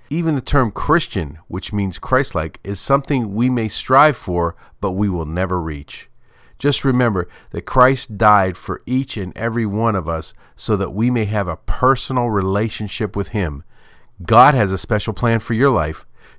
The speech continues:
Turn to him today and turn from the evil and desires that the world puts in front of you. Get on God's track and you'll feel so much better.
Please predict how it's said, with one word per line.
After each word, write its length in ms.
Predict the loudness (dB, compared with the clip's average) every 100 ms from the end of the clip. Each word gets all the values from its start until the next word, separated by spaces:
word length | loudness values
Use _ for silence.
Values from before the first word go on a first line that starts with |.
| 0
Turn 200 | 2 4
to 80 |
him 160 | 4 4
today 380 | 2 2 0 -2
and 220 | -8 -4
turn 420 | -4 2 4 4
from 220 | 0 -4 -4
the 100 | -2
evil 500 | -2 0 0 0 -2
and 200 | -4 -2
desires 680 | -2 2 4 4 2 -2 -8 -14 -4
that 360 | -4 -4 -8
the 100 | -6
world 500 | -4 0 4 4 2
puts 340 | 2 2 2 -6
in 200 | -8 -8
front 280 | -4 -2
of 120 | -2 -6
you. 240 | -12 -14 -18 -20 -20 -20 -20 -20 -10
Get 160 | 2 4
on 220 | 4 2
God's 340 | 4 4 4 0
track 400 | 0 0 0 -6
and 180 | -6 -4
you'll 140 | -4
feel 260 | -6 -6 -6
so 320 | -6 -2 -2
much 220 | 0 -4
better. 400 | -4 -6 -6 -14